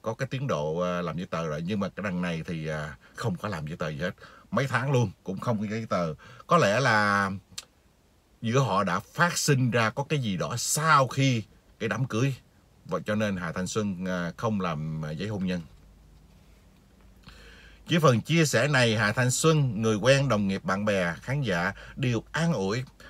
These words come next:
động viên cô. Đáng chú ý là bình luận của nữ ca sĩ Như Loan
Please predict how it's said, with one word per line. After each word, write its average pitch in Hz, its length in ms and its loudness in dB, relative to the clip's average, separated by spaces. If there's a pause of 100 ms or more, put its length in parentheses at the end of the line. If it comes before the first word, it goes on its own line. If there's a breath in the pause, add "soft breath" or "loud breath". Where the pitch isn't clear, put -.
động 101 220 -2
viên 127 240 2
cô. 143 260 6 (1120 loud breath)
Đáng 160 200 8
chú 160 100 4
ý 165 100 6
là 175 120 6
bình 107 180 2
luận 101 180 0
của 123 80 0
nữ 107 140 0
ca 120 140 -2
sĩ 98 200 -4
Như 117 180 -2
Loan 110 300 0